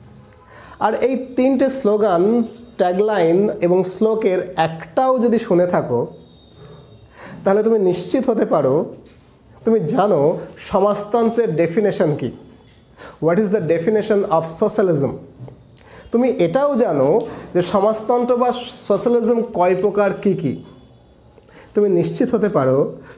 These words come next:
তুমি এটাও জানো যে ভারতবর্ষের সংবিধানের প্রিয়াম্বল বা প্রস্তাবনায়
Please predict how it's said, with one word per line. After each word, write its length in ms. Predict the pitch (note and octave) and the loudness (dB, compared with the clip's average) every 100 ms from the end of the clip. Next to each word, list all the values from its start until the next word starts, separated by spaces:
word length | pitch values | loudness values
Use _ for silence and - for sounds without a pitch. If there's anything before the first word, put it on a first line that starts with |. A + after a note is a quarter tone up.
| - | -2
তুমি 180 | G#3+ A#3 | 0 0
এটাও 480 | G#3+ A3 F#3 A3+ | 0 0 2 2
জানো 480 | G3+ F3 B2 A#2 F#3+ - - - - | 2 0 0 -2 -4 -8 -18 -20 -6
যে 100 | E3+ | -2
ভারতবর্ষের 760 | E3 A2+ D3 F3+ F#3+ A3 - B3 | -2 0 0 2 0 -2 -2 -2
সংবিধানের 840 | A#3+ - E3+ F#3+ G3+ G#3+ A3 A3 G#3 - - | -2 0 2 2 2 2 2 0 -2 -10 -4
প্রিয়াম্বল 540 | G#3 B3 B3+ A3 E3+ | 0 2 2 2 2
বা 120 | E3+ E3+ | 2 0
প্রস্তাবনায় 800 | G3 F#3 - A3 G3+ C#3+ B2+ | -2 -2 -2 0 2 0 0